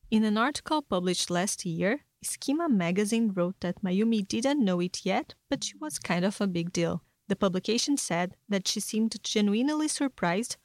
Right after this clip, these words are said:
about all the positive reviews and awards she was receiving. Now, I would say that she's starting to realize it.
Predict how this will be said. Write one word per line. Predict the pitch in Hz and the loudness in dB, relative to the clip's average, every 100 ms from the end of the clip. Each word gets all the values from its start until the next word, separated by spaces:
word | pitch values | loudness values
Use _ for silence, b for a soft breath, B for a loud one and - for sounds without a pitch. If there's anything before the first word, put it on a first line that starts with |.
| b b | b b
about | 202 214 - | -2 -2 -2
all | - 226 254 | 0 2 2
the | 294 | -4
positive | - 175 185 - 190 185 | 0 0 0 -4 -6 -4
reviews | 180 175 214 262 | -4 -2 0 0
and | 269 | 2
awards | 262 190 175 185 - - - | 2 2 2 0 -4 -10 -8
she | - | -2
was | 240 220 | 0 2
receiving. | 233 - 170 160 165 - _ _ _ _ _ _ _ _ | 0 0 -2 -2 -4 -6 _ _ _ _ _ _ _ _
Now, | 196 175 170 285 _ _ - | 2 4 2 0 _ _ -2
I | 285 | 0
would | 311 294 | 0 -2
say | - 175 | -2 0
that | 185 190 | 0 -2
she's | - 262 | -2 -4
starting | - - 170 175 220 247 | -2 0 0 0 -2 -2
to | 254 | -2
realize | 247 262 240 - - | 0 0 0 -2 -4
it. | 185 - | -6 -10